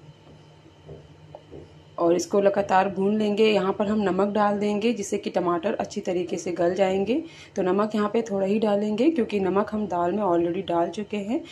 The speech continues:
तो तड़के के हिसाब से यहाँ पर हम नमक डाल देंगे। उसके बाद यहाँ पर वन टे-, टीस्पून धनिया powder और यहाँ पे आधे चम्मच हमने डाल दिया है गरम मसाला। और इन सब चीज़ों को भून लेंगे। पानी डालकर हम थोड़ा सा अच्छे से इसको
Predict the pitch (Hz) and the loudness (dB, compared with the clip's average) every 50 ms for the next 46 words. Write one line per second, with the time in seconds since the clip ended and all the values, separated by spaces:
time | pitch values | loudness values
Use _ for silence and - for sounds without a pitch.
0 | - - - - 220 202 - 202 202 202 - 262 262 - 247 226 - 226 202 196 | -18 -20 -8 -4 -2 2 4 4 4 4 2 -2 0 2 0 2 2 0 -2 -2
1 | - - 220 202 190 190 180 - 214 214 254 302 269 196 175 170 170 165 165 180 | 0 0 0 0 0 0 0 0 2 2 4 6 4 4 4 2 0 0 2 2
2 | 175 170 170 170 175 180 180 214 226 202 202 - - 208 180 185 190 202 202 233 | 2 2 2 0 0 0 0 0 0 0 0 -2 -6 -4 0 2 2 2 2 0
3 | 214 202 190 180 - 202 220 240 - - - - - - - - - 202 208 226 | -2 -2 -2 -2 0 0 0 0 -2 -8 -16 -18 -18 -20 -18 -4 0 2 2 2
4 | 233 254 240 233 - - - - - 226 214 214 - - - 208 214 254 339 339 | 2 2 0 0 -2 -8 -12 -6 -2 -2 -2 -2 -4 -6 -4 0 2 4 4 2
5 | - - - - - - 185 170 170 180 196 202 - - 208 202 196 233 302 330 | 2 -4 -16 -16 -8 -2 0 2 2 2 2 0 0 0 0 0 0 -2 -2 -4
6 | - - - - - - - - - 190 175 170 175 170 185 185 185 196 190 - | -6 -12 -20 -20 -20 -20 -6 -2 2 4 4 6 4 4 2 0 0 0 0 0
7 | 220 - - 185 180 180 208 202 226 208 208 208 208 - - 190 190 185 196 185 | -2 -2 -2 -2 -2 -2 0 0 0 0 0 -2 -2 -4 -4 -4 -2 0 2 4
8 | 190 175 170 170 170 180 175 170 170 170 180 165 175 170 175 170 170 165 - - | 4 4 4 4 2 2 2 2 2 2 0 -2 -2 -2 0 0 0 -2 -2 -2
9 | 165 160 165 190 233 320 - - - - - - - - - - - - - - | -2 0 0 0 -2 -2 -4 -10 -20 -20 -20 -20 -18 -18 -18 -20 -20 -20 -20 -20
10 | - - 120 - - - - - - - - - - 76 - - - - - - | -20 -18 -18 -18 -18 -20 -20 -20 -20 -20 -20 -18 -18 -18 -18 -20 -20 -20 -20 -20
11 | - - - - - - - - - - - - - 185 185 226 240 - 240 220 | -20 -20 -20 -20 -20 -20 -20 -20 -20 -20 -12 -4 -2 0 2 2 2 2 2 0
12 | 220 - 208 202 208 208 - 220 208 180 175 185 185 190 208 214 208 208 202 226 | 0 -2 -2 0 0 0 0 -2 -2 -2 -4 -4 -2 -2 0 0 0 0 2 2
13 | 226 - 185 170 170 185 202 202 202 185 185 180 - 202 202 202 202 196 202 185 | 2 2 2 2 4 2 2 4 4 4 2 2 2 2 2 2 0 0 0 2
14 | 180 190 185 208 202 - - - 196 196 - 220 202 - - - - - 208 214 | 0 0 0 -2 -2 -2 -2 -4 -4 -4 -2 -2 -4 -2 -4 -4 -6 -4 -4 -4
15 | 294 | -4